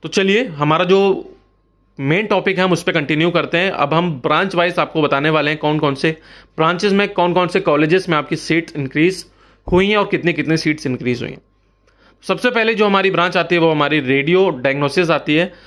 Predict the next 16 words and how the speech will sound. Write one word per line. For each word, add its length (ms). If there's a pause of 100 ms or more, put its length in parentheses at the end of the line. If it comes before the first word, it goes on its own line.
(200)
गवर्नमेंट 420
में 80
अगर 120
बात 260
करते 180
हैं 40
तो 60
सेवेंटी 400
वन, 180 (120)
प्राइवेट 340
में 160
हंड्रेड 340
सीट्स, 360
डीम्ड 320
में 80
सेवन, 340